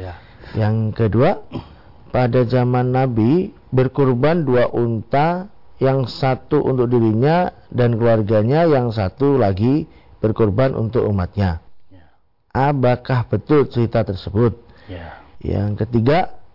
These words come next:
Speaker 2: apakah kurban satu ekor sapi bisa hanya untuk tujuh orang? Dan dalilnya ada di Al-Quran juz berapa, Ustaz?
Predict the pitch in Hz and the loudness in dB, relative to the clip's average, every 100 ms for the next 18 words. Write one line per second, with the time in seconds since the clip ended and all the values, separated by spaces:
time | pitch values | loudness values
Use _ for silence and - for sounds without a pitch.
0 | _ 117 123 151 143 165 156 180 170 156 | _ -6 -2 -2 0 -4 -2 -2 0 0
1 | 175 175 170 165 - 170 156 160 151 160 | 0 0 -2 -4 -2 -2 0 -2 -2 -4
2 | 151 - 95 104 131 - - - - - | -4 -4 -4 -4 -6 -14 -20 -20 -20 -20
3 | - - 147 156 139 170 165 175 143 143 | -20 -2 2 2 0 0 0 0 0 0
4 | 147 151 160 147 151 156 147 131 143 147 | 0 0 0 -2 -4 -4 -4 0 2 2
5 | 101 87 - - - - - - - - | 0 -4 -12 -20 -20 -20 -20 -20 -20 -4
6 | 117 123 120 120 107 104 117 113 120 123 | 0 2 2 0 -2 -2 2 2 2 2
7 | 160 165 131 123 123 107 120 120 123 120 | 0 0 0 0 -2 -2 -2 0 0 -2
8 | 120 - 135 123 113 117 131 - 90 87 | -4 -2 -2 -4 -2 -2 -2 -2 -4 -4
9 | 87 | -6